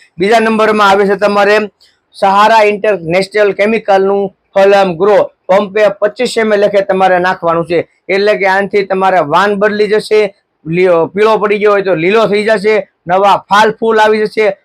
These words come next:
ફળની સાઇઝ વધારશે, ફળની શાઇનિંગ વધારશે અને કોઈ હાર્ડ કેમિકલ આમાં છે નહીં, એટલે કે તમે આજે વાપરી અને કાલે પાછા તમે શાકભાજી ખાવામાં પણ ઉપયોગ લઈ શકો છો.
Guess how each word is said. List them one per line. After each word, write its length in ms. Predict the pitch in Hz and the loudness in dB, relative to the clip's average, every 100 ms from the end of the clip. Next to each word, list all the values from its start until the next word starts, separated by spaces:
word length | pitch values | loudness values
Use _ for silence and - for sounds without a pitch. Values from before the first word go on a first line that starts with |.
| _ | _
ફળની 320 | 185 202 202 185 | 0 0 0 -2
સાઇઝ 260 | 196 214 | 0 0
વધારશે, 480 | 214 214 214 214 214 - | 0 0 -2 0 -2 -2
ફળની 280 | 190 196 196 | -2 -2 -2
શાઇનિંગ 440 | 185 226 254 233 202 | 0 0 2 0 0
વધારશે 400 | 190 180 147 147 _ _ | 0 -2 -2 -8 _ _
અને 220 | 208 262 226 - _ | -2 0 0 -2 _
કોઈ 280 | 190 240 240 143 | -2 0 2 0
હાર્ડ 360 | 143 226 254 233 | 0 2 2 0
કેમિકલ 420 | 220 226 220 208 | -2 0 0 2
આમાં 260 | 196 202 180 | 0 -2 -2
છે 240 | 190 175 | 0 0
નહીં, 280 | 175 180 - _ | 0 -2 -4 _
એટલે 240 | 196 233 240 | -2 0 0
કે 120 | 233 | 0
તમે 240 | 208 226 | -2 -2
આજે 300 | 202 185 202 233 | 2 2 2 2
વાપરી 360 | 208 226 247 | 2 2 0
અને 160 | 226 196 | 0 -2
કાલે 280 | 196 208 214 | 0 0 2
પાછા 240 | 208 208 | 0 -2
તમે 220 | 196 202 | -4 -4
શાકભાજી 480 | 185 185 185 202 196 | -2 -2 -2 -2 -2
ખાવામાં 520 | 190 190 202 196 196 | 0 2 2 0 -2
પણ 180 | 190 180 | -2 -4
ઉપયોગ 240 | 180 196 170 | -2 -4 -2
લઈ 140 | 175 | -4
શકો 280 | 156 175 190 | -4 -4 -4
છો. 220 | 190 175 | -2 -4